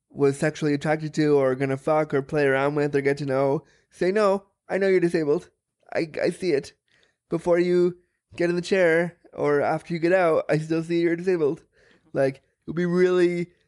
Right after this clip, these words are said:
I think, powerful for me to hear somebody say that. So when you were talking about this quote, I was,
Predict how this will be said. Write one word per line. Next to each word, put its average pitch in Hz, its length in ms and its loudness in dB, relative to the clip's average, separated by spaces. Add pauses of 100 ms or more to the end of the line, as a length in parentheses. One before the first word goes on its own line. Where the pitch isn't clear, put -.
(280)
I - 80 -6
think, 170 200 -8
powerful 165 420 -2
for 156 140 -6
me 147 120 -2
to 147 100 0
hear 156 200 -4
somebody 139 280 -6
say 127 200 -2
that. 226 280 0
So 180 80 -2
when 170 140 -2
you 170 120 0
were 170 80 2
talking 151 360 -6
about 139 320 -2 (300)
this 139 160 -6
quote, 208 520 2
I 147 200 2
was, 156 340 0